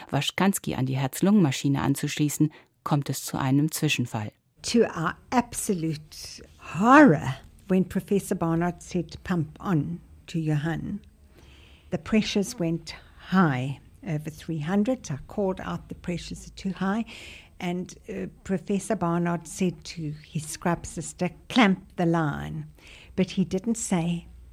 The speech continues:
Speaker 2: "Pump off."
Speaker 1: Der Druck in der Oberschenkelarterie des Patienten sei viel zu hoch, ruft Dini Friedman. Barnard will die Herz-Lungen-Maschine nun direkt an die Hauptschlagader in der geöffneten Brust anschließen.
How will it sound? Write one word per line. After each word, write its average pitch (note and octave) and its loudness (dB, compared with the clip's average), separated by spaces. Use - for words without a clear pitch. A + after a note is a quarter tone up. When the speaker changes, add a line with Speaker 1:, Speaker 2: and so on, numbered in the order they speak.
Speaker 2:
"Pump F3+ 0
off." - 0
Speaker 1:
Der E3+ 4
Druck G#3+ 2
in D#3+ 8
der D#3 4
Oberschenkelarterie D#3 2
des D3 -2
Patienten D#3 4
sei C3 4
viel D3 2
zu C#3+ -4
hoch, E3+ 2
ruft B2 -4
Dini B2 2
Friedman. B2 -4
Barnard D#3 2
will E3 2
die D3+ 0
Herz-Lungen-Maschine D#3 4
nun D3 6
direkt C#3+ 0
an D3+ 4
die D3 0
Hauptschlagader C3+ 0
in - 2
der C#3 2
geöffneten - 0
Brust D#3+ -2
anschließen. - -4